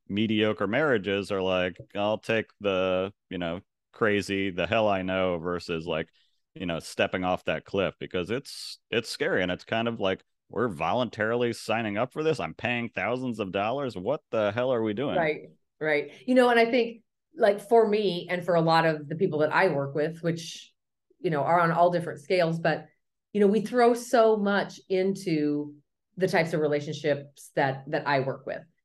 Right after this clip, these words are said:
Speaker 2: Um, you know, we're trying to make 'em happy. We're trying to avoid conflict. We're trying to change this. We're trying to change that. We're trying to change ourselves to fit better.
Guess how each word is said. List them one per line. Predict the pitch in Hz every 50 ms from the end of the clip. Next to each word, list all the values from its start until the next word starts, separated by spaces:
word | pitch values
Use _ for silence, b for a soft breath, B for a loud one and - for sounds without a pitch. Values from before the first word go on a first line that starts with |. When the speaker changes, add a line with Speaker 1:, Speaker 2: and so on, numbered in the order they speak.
| _ _ _ _ -
Speaker 2:
Um, | 165 151 139 135 135 135 -
you | 202 196 165
know, | 139 135 139 131
we're | 135 160 175 165
trying | 170 196 190 190
to |
make | 180 175 170
'em | 180 175
happy. | 170 170 160 156 160 147 139
We're | 139 143
trying | 139 185 175 175 175
to | 175
avoid | 165 170 170 170 165
conflict. | 175 165 156 151 151 143 131 139
We're | 147
trying | 139 185 180 175 175
to | 165
change | 165 - 185 175 175 175 160
this. | 170 151 -
We're | - 151
trying | - 175 165 170 170 165
to |
change | 165 - 170 165 160 165
that. | 156 131 - 147
We're | 160
trying | - - 220 220 226 214
to | 196
change | - - 220 208 196 185
ourselves | 156 156 - - 254 240 220 202 202
to | - 208 175
fit | - - 254 - -
better. | 165 143 135 147 165 - -